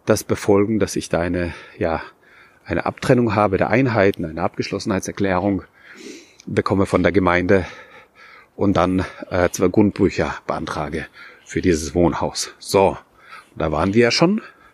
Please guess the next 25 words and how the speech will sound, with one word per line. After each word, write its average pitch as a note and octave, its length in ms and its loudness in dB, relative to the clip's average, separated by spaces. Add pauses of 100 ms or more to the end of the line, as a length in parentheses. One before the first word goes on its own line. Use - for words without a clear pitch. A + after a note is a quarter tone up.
(240)
bei F2 100 0
der E2+ 100 -2
Bürovermietung, G2+ 800 0 (220)
ja. A2+ 220 0 (440)
Das - 160 -6
heißt, F#2+ 200 0
ich - 140 -6
kann G#2+ 180 0
ja A2 160 4
auch G2 180 2
hingehen A2+ 400 2
und A2 100 0
sagen, G#2 280 2
okay, A2+ 320 0 (840)
ich - 140 -8
vermiete A#2+ 420 -2
das A2 220 -4
nicht B2 260 -2
an G2 160 -4
einen, F#2 480 -2 (400)
an - 160 -2
eine F2+ 220 -2
Person, F#2+ 520 4 (520)
die, F#2 220 0
äh, E2+ 480 -6